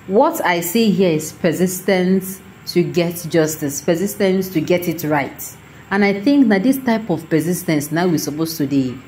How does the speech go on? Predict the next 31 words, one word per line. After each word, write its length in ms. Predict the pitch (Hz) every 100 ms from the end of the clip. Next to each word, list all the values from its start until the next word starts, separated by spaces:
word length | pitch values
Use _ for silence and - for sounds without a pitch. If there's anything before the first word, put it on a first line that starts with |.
| -
you 80 | 160
know, 320 | 165 175 190 - - - - - - - -
they 460 | 165 156 147 139 147
emulate. 540 | 156 151 175 - - - - - - - - - -
Persistence 680 | - 208 190 208 233 226 202
in 100 | 170
the 120 | 156
right 220 | 170 180
thing. 400 | 180 165 135 117 - - - - - - - - - - - - - - - - - - - - -
Persistence 760 | 254 233 240 - 240 240 233
in 160 | 165 160
the 80 | 165
right 320 | 185 190 190
thing. 380 | 160 139 120 - - - - - - - - -
You 200 | 175 175
are 120 | 170
following 960 | - - 262 262 262 254 262 262 262 - - 151
due 200 | 151 208
process. 600 | 208 202 175 - 147 -
They 120 | 175 185
say 160 | 262
go 160 | 220 277
to 160 | 190
court 360 | 165 - 202 - -
and 180 | 151
na 100 | 156
court 340 | 151 - 214 185
na 60 |
you 160 | 175 165
dey 160 | 139 135
go. 220 | 143